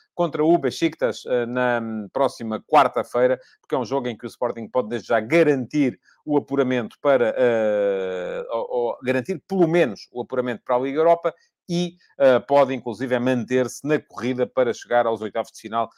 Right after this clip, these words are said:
da Liga dos Campeões, embora para isso precise naturalmente, e eu falarei disso mais à frente, eh, que o, eh, Borussia de preferência perca em casa, em Dortmund, contra o Ajax. Isso se calhar não vai, eh, acontecer. Bom, vamos lá embora.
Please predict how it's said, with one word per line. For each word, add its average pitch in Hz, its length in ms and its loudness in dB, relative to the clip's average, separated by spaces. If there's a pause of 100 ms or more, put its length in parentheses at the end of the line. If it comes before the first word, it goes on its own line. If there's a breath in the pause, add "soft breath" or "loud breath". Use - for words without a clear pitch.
(220 soft breath)
da 139 260 4
Liga 131 360 2
dos 151 240 -4
Campeões, 123 420 -8
embora 123 240 0
para - 160 -10
isso 123 160 -10
precise 123 380 -10
naturalmente, 104 560 -8
e - 20 -12
eu 101 200 -8
falarei 95 280 -8
disso 90 180 -14
mais 107 140 -10
à 98 100 -2
frente, 127 280 -8 (320 soft breath)
eh, 131 160 4
que 156 360 0
o, 160 300 0
eh, 117 420 0
Borussia 131 800 0
de 120 100 -8
preferência 110 600 -10
perca 113 420 -2 (280)
em 113 180 -6
casa, 107 420 0
em 98 100 -10
Dortmund, 110 540 -2
contra 110 300 -8
o 143 260 -2
Ajax. 101 460 -2
Isso 139 160 -12
se - 80 -16
calhar 110 180 -4
não 101 120 -8
vai, 104 260 0
eh, 98 320 -10
acontecer. - 420 -12
Bom, 107 160 -10
vamos 214 180 4
lá 208 100 8
embora. 190 280 6